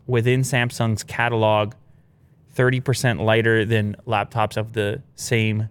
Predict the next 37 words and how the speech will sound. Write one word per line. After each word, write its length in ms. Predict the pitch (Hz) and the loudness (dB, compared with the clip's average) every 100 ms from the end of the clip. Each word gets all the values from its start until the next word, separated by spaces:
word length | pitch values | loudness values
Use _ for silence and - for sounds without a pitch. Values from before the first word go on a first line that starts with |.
| - | -10
size. 500 | - 113 110 104 104 | -4 0 2 0 -2
So 100 | 117 | 0
that's 180 | 120 127 | 0 0
something 340 | 143 139 123 | -2 -2 -4
to 120 | 110 110 | -2 -2
look 220 | 110 - | -2 -2
forward 380 | 127 135 117 - | 0 2 0 -2
to 160 | 110 - | -6 -4
out 160 | 104 101 | -6 -6
of 60 | |
South 280 | - 101 104 | -4 -4 -6
Korea. 460 | - 101 107 120 143 - - - - | -8 -4 -2 -2 -6 -16 -20 -14 -2
Last 280 | 143 185 | 0 0
story 400 | - - 170 180 165 | -2 0 2 2 2
on 180 | 135 | -2
Samsung, 680 | 127 - 151 185 - 127 120 | -2 0 2 0 0 -2 0
and 80 | 120 | -2
this 180 | 131 - | -4 -6
may 340 | 120 131 131 | -4 -2 -2
actually 400 | 113 117 - 117 | -2 -4 -4 -4
affect 560 | 110 - 131 139 - - | -4 -4 -2 -2 -2 -6
their 280 | 110 107 104 | 0 0 0
future, 760 | 113 131 131 - 123 110 113 - | -4 -2 -2 0 2 2 0 -2
uh, 140 | 110 107 | -2 0
laptop 460 | 110 113 - 113 | 0 0 0 0
designs. 580 | 110 110 135 139 110 107 - - - - | 0 0 2 2 -2 -6 -14 -20 -20 -2
Samsung 540 | 156 165 160 170 156 | 2 2 2 0 0
is 100 | 131 | -2
bringing 360 | 127 143 151 139 | 0 2 2 0
its 140 | 120 | 0
Exynos 540 | - 147 - 143 131 - | -2 -2 -2 -2 -2 -4
chipsets 540 | - 180 - 120 - | -4 -4 0 -2 -2
to 60 | 123 | -8
computers, 840 | - 113 - 180 180 113 117 131 - - - | -8 -8 -6 -2 2 2 0 -4 -12 -10 -8
according 520 | - 135 139 143 143 | -2 2 2 2 0
to 160 | - | -4
Tipster. 840 | - - 196 - - - 98 107 151 | -10 -2 -2 -2 -4 -2 0 0 -2